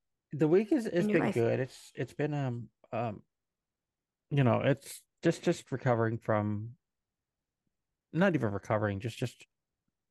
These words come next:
Speaker 1: relaxing from, uh, uh, from the holiday week, you know?
Speaker 2: Right. It's always a
Speaker 1: It's,
Speaker 2: lot,
Speaker 1: it's
Speaker 2: the holidays. Even if you don't do much, it's still, it's, like, emotionally draining, I feel like, too.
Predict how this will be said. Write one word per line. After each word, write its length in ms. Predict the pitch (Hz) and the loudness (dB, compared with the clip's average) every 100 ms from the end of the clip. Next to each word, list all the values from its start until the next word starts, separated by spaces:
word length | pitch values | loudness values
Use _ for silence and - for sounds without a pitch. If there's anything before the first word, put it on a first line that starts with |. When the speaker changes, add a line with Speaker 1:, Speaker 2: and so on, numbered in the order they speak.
| _ | _
Speaker 1:
relaxing 720 | 127 117 104 107 139 - 104 | -2 0 0 0 -4 -6 -8
from, 500 | 98 107 104 101 98 | -6 -6 -4 -4 -6
uh, 320 | 95 95 101 110 _ _ _ _ _ _ _ _ _ _ _ - | -6 -6 -6 -10 _ _ _ _ _ _ _ _ _ _ _ -6
uh, 400 | 143 101 69 69 - | -4 -4 -6 -10 -6
from 220 | - 127 | -2 0
the 60 | |
holiday 500 | 110 120 113 107 110 123 | 2 0 2 0 0 -4
week, 440 | 120 117 117 - - | -2 -2 -2 -10 -6
you 100 | 127 | -2
know? 240 | 107 113 120 | 0 0 2
Speaker 2:
Right. 300 | 254 175 - - _ | 2 2 -4 -12 _
It's 140 | - 494 | 2 8
always 260 | 494 494 | 8 8
a 40 | 294 | 8
Speaker 1:
It's, 80 | 190 | 8
Speaker 2:
lot, 340 | 165 135 - - | 8 6 2 -16
Speaker 1:
it's 80 | - | -2
Speaker 2:
the 100 | 190 | 2
holidays. 560 | 175 151 139 107 175 - | 4 2 2 -2 -4 -2
Even 220 | 254 294 | 0 4
if 140 | 285 240 | 4 4
you 80 | |
don't 220 | 233 196 202 | 4 4 2
do 120 | 190 | 0
much, 560 | 165 - - - - - _ _ - | 2 2 2 -2 -8 -10 _ _ -4
it's 160 | 190 | 0
still, 360 | - 240 208 - | 2 6 6 6
it's, 120 | 214 | 0
like, 180 | 262 247 | 0 0
emotionally 640 | 269 240 180 208 185 160 151 | 4 6 6 4 -2 -4 -4
draining, 360 | 131 131 120 | -4 -4 -2
I 80 | - | -4
feel 160 | - 87 | -4 -4
like, 180 | - - | -6 -8
too. 200 | - | -12